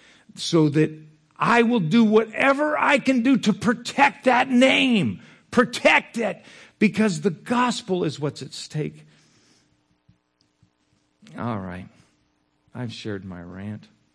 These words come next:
I've confessed my soul because I'm burdened about the church. I, I know many churches go through issues. I just heard it this week. But this is,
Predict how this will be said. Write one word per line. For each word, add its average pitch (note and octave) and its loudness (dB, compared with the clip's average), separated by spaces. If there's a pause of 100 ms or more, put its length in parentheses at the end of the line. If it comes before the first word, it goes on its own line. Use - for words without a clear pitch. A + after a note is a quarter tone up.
(680)
I've B2 -10
confessed A2 -8
my G3 -10
soul E2+ -14 (140)
because A2 -12 (1120)
I'm A2+ -10
burdened A#2+ -4 (720)
about G2+ -14
the F#2 -20
church. F#2+ -14
I, B2 -8 (280)
I A2 -8
know C3 -4
many C#3+ -2
churches A#2+ -10
go A2 -6
through G2 -12
issues. F2 -14
I A2 -10
just A#2 -12
heard C3 -12
it B2 -16
this - -14
week. A2 -16 (1400)
But - -20
this E3+ -4
is, A#2 -12